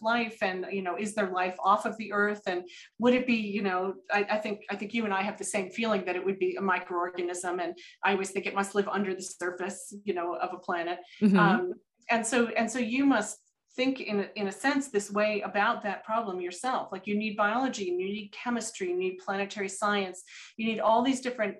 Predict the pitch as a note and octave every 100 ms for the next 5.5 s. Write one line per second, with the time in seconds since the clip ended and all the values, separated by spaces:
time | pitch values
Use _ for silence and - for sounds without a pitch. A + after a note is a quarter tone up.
0 | - G3 A#3 - A3 G#3+ - G3 - G3+
1 | G3 F#3 F#3+ G3+ G3+ F3+ F3 - - -
2 | G#3 A3 G#3+ G3+ G3 G3 F#3+ F3+ F#3+ -
3 | E3 E3 F#3 F#3 F#3 F3+ - F3+ F3+ F3+
4 | F3+ - G3 F#3+ G3+ F3+ F3 F3 F3 -
5 | F3 F3 E3 G3